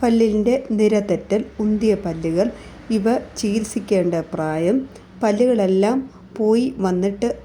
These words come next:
വരെ നമ്മൾ കാത്തിരിക്കേണ്ട ആവശ്യമില്ല. തുടക്കത്തിൽ തന്നെ പല്ലിൻ്റെ ഉന്തലും നിരതെറ്റലും കണ്ടുപിടിച്ച് അതിന് വേണ്ട ചികിത്സകൾ തുടങ്ങാവുന്നതും ഭാവിയിൽ കൂടുതൽ പ്രശ്നങ്ങൾ ഉണ്ടാകാതിരിക്കുകയും ചെയ്യും. ചില കുഞ്ഞുങ്ങളിൽ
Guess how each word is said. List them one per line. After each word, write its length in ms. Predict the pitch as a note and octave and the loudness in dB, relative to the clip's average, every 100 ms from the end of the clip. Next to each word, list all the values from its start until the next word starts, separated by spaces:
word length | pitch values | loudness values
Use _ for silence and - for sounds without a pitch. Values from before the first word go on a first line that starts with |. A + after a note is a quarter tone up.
| - | -2
വരെ 260 | G3 G3+ B3+ | 2 2 2
നമ്മൾ 200 | G#3 G#3+ - | 0 -2 -2
കാത്തിരിക്കേണ്ട 540 | G#3 F#3+ F3 F3+ F3 - C#4 | -2 -2 -2 -2 -4 -4 -2
ആവശ്യമില്ല. 680 | C#4 B3 - E3 E3 D#3+ - - - - - - | -2 -2 -4 -6 -6 -8 -10 -12 -20 -20 -20 -2
തുടക്കത്തിൽ 480 | C4+ C4+ C#4 C#4 B3+ - | 0 2 0 0 0 0
തന്നെ 340 | E3+ E3 G#3 A#3 - - G3+ | -2 0 0 -2 -10 -6 -2
പല്ലിൻ്റെ 540 | E3+ F3 F3 F#3+ - | 0 0 0 -2 -2
ഉന്തലും 500 | F#3+ F3+ F#3 F#3 G3+ C#4+ - - | -2 0 2 0 0 -4 -8 -4
നിരതെറ്റലും 680 | G#3 A3+ A#3 G3 F3 F#3 A3+ - | 2 2 2 0 -2 -2 -4 -4
കണ്ടുപിടിച്ച് 600 | F3 E3+ E3+ D#3 D#3 A#3 C4+ - - - | -4 -2 -2 -4 -4 -4 -6 -10 -14 -4
അതിന് 300 | F#3+ G#3 G3+ | -2 2 2
വേണ്ട 320 | F#3+ F3+ E3+ | 2 0 -4
ചികിത്സകൾ 800 | - F#3+ - F3+ F3+ - F#3 F3+ E3+ | -8 -8 -4 -4 -4 -4 -4 -4 -6
തുടങ്ങാവുന്നതും 840 | F3 E3+ F3 E3+ E3+ F3 F3+ A3 - - - - | -6 -4 -2 -2 -2 -2 0 0 -2 -8 -18 -10
ഭാവിയിൽ 500 | F3 F#3 F#3 G3 A#3+ | -4 -2 0 2 0
കൂടുതൽ 540 | - - A3+ B3 C#4+ C4+ | -2 -8 -4 0 0 0
പ്രശ്നങ്ങൾ 480 | F3+ - F#3+ F#3 G#3 - - G#3 | -6 -6 -4 -2 -4 -10 -6 -2
ഉണ്ടാകാതിരിക്കുകയും 1160 | G3 G#3+ G#3+ A3 G#3 F#3 F3+ F3 F3+ F#3 D4 - - - | 0 0 0 0 0 0 -2 -2 0 2 0 -2 -14 -4
ചെയ്യും. 360 | C#4 A3+ - - - _ _ _ _ _ _ _ - | 0 2 0 -6 -20 _ _ _ _ _ _ _ -2
ചില 220 | C#4+ C#4+ | 2 4
കുഞ്ഞുങ്ങളിൽ 680 | D4 F3 F3 E3+ F3 A3+ | 4 4 4 4 4 2